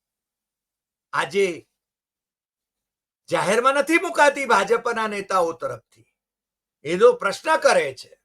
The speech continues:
કે ત્રાસવાદમાં ચાલીસ હજાર ની હત્યા માટે જવાબદાર કોણ, પાછા પૂછે છે ભાઈ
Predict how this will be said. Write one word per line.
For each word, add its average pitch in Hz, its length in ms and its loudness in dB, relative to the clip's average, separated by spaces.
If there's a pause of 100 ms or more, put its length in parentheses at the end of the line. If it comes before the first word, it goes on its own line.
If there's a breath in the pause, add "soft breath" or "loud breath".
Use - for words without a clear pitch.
(920)
કે 180 100 -2
ત્રાસવાદમાં 247 1040 8
ચાલીસ 240 580 0
હજાર 208 520 4 (1300)
ની 202 140 0
હત્યા 196 420 4
માટે 214 300 2
જવાબદાર 214 800 6
કોણ, 147 480 -4 (1200)
પાછા 170 340 -2
પૂછે 190 420 -4
છે 175 200 -6
ભાઈ 110 420 -12